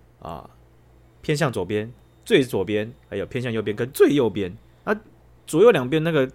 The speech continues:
分别的是什么东西？就他跟你讲的两件事情哦，就是你，你喜欢跟同事，呃，开心相处，呃，就是讨论生活的，的一些，一，一些，一些事物，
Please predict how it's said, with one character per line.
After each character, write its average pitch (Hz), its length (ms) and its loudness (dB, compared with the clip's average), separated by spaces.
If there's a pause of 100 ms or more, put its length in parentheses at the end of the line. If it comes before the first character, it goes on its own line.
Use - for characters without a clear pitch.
分 160 240 0
别 120 80 0
的 110 80 0
是 120 60 -6
什 113 80 -8
么 92 80 -6
东 92 120 -8
西？ 87 220 -10 (260)
就 143 120 -2
他 139 120 -2
跟 139 140 0
你 135 60 -4
讲 107 160 -4
的 92 80 -6
两 85 200 -6
件 101 160 -6
事 90 160 -12
情 80 160 -14 (380)
哦， 92 160 -6
就 110 80 -8
是 123 80 -8
你， 104 240 -6 (240)
你 120 160 -8
喜 95 160 -10
欢 98 220 -8
跟 101 260 -6
同 87 260 -16
事， 87 320 -8 (300)
呃， 73 320 -14
开 - 180 -8
心 113 200 -8
相 110 200 -4
处， 107 160 -14
呃， 104 300 -4
就 120 160 -10
是 120 120 -8
讨 85 240 -10
论 107 220 -2 (480)
生 120 280 -6
活 98 200 -6
的， 85 560 -6
的 90 160 -8
一 95 80 -6
些， 98 260 -6
一， 104 220 -10
一 110 120 -12
些， 101 180 -8
一 - 80 -10
些 107 160 -8
事 104 220 -6
物， 87 160 -6